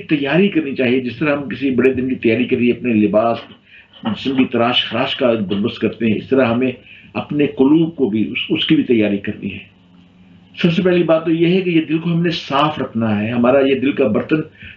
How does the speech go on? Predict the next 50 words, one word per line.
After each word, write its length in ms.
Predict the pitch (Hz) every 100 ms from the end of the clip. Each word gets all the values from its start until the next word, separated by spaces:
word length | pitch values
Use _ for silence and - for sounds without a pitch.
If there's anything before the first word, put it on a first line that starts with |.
| -
पूरा 280 | 208 233 214
का 120 | 170
पूरा 280 | 147 160 180
ऐसा 260 | 165 - 175
चमकदार 480 | - 151 143 147 -
साफ 500 | - - 131 139 -
हो 180 | 123 139
कि 100 | 131
इसके 180 | - 147
अंदर 140 | 143 127
जो 200 | 110 185 208
चीज़ 200 | 170 165 - - -
खैर 320 | - 175 233
की 180 | 202 175
चीज़ 240 | 131 139 127
आए 100 | 139
इसमें 220 | 135 127
समा 340 | 107 104 110 95
जाए। 220 | 92 82 - _ _ _ _ _ - - _ -
इसके 260 | 165 - 170
लिए 100 | 165 156
बेहतरीन 320 | 151 165 185
तरीका 280 | 160 139 143
ये 240 | 135 135
है 60 | 139
कि 120 | 135
हम 100 | 120
अपने 200 | 120 120
दिल 140 | 110 113
से 140 | -
कीना 320 | - 117 113 113
ख़त्म 260 | - 107
कर 140 | 98 -
दें। 240 | - - - _ _ _ _ _ _ - _ _
गीबत 360 | 120 135 156 165
करना 200 | 139 131 131
ख़त्म 260 | 123 120
कर 160 | 117 101
दें। 280 | 117 110 135
दो 320 | 196 240 233 -
चीज़ें 380 | 180 156 170
जो 120 | 151 143
है 120 | 143
कम 160 | 143 135
से 60 |
कम 180 | 127 127
आप 140 | 117
ख़त्म 220 | - 107 107
कर 160 | 101
दें। 200 | - -